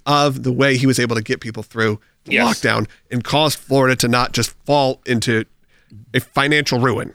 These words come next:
Speaker 2: Yes. And
Speaker 1: Uh,
Speaker 2: it easily could have because the state is
Speaker 1: He got hung up on, he's getting hung up on these things that I don't think resonate quite as well.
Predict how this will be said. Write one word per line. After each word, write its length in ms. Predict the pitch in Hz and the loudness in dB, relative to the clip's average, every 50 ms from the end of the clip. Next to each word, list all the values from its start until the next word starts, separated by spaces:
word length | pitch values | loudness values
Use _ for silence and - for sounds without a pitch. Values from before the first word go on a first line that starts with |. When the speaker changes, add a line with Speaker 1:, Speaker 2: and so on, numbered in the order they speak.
| _ _ - | _ _ -4
Speaker 2:
Yes. 420 | 135 110 98 85 - - - - - | 0 0 0 0 -2 -4 -6 -4 -2
And 200 | 123 139 139 139 | 0 2 2 2
Speaker 1:
Uh, 80 | 135 135 | 2 0
Speaker 2:
it 80 | - 180 | 0 0
easily 320 | 175 196 180 165 175 139 | 0 0 0 0 0 0
could 200 | - 180 165 143 | 0 0 2 2
have 160 | 123 110 104 | 2 0 0
because 300 | 101 107 - 117 110 87 | -4 -4 -2 -2 -2 -2
the 100 | 92 104 | -2 -2
state 300 | - - 127 113 110 101 | 0 0 0 0 0 0
is 360 | 101 98 95 82 - - - _ _ _ _ _ | -2 -2 -2 -4 -6 -10 -12 _ _ _ _ _
Speaker 1:
He 200 | _ - 170 160 | _ -4 -2 0
got 240 | 147 185 196 202 - | 2 2 2 0 0
hung 240 | - 160 180 175 170 | 0 2 2 4 4
up 300 | 190 214 202 175 - - - - - - | 4 2 2 0 -2 -4 -12 -10 -4 0
on, 300 | 143 147 147 147 147 143 | 2 2 4 2 2 0
he's 160 | - 147 139 | -2 -4 0
getting 160 | - 196 170 | 2 2 2
hung 180 | 143 156 151 160 | 2 2 2 2
up 160 | 170 156 - | 0 0 0
on 140 | 143 139 127 | 0 0 2
these 240 | 120 135 156 160 - | 4 4 2 2 2
things 280 | - 185 190 202 180 - | 2 0 0 0 0 0
that 100 | 165 135 | 0 0
I 80 | 127 | 2
don't 260 | 127 - 139 143 143 _ _ | 2 2 2 0 0 _ _
think 460 | _ - - 135 131 123 - - _ _ _ _ _ _ _ _ _ _ _ _ _ _ _ _ _ - | _ -2 0 0 0 0 -2 -14 _ _ _ _ _ _ _ _ _ _ _ _ _ _ _ _ _ -2
resonate 480 | - 139 151 160 139 151 127 117 113 - | 0 2 2 2 2 2 2 0 0 -2
quite 240 | - - 113 113 110 | -2 -2 -2 0 0
as 100 | 110 113 | 0 0
well. 320 | 113 113 117 151 165 _ | 2 2 2 0 -2 _